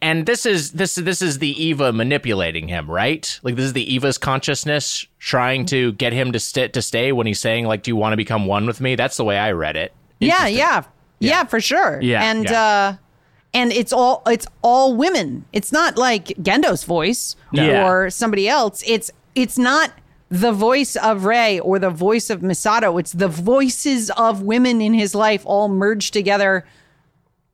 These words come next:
Speaker 2: overlapping. So
Speaker 3: Yeah.
Speaker 2: we, it, I, I would say that this sequence gives you a real impression that the Eva is female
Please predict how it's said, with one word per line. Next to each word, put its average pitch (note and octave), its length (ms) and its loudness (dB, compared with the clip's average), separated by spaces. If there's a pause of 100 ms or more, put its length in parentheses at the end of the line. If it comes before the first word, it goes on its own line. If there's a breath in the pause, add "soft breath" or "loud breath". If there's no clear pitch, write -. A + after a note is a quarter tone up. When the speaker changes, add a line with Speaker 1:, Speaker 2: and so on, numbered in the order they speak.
(840)
Speaker 2:
overlapping. G3+ 880 0 (560)
So C#3 160 2
Speaker 3:
Yeah. A3+ 60 2
Speaker 2:
we, A#3+ 160 -2 (460)
it, G3+ 220 -2
I, C4 360 2
I C4+ 160 2
would C#4+ 180 0
say B3 160 0
that G3+ 160 -2
this G3 180 0
sequence G3+ 380 -2
gives F#3+ 220 -2
you G3+ 100 2
a F#3+ 60 4
real C4 480 2
impression A3 540 0
that F#3 120 -2
the G3+ 200 -4
Eva G3 200 2
is E3 260 -2
female D#3+ 640 -4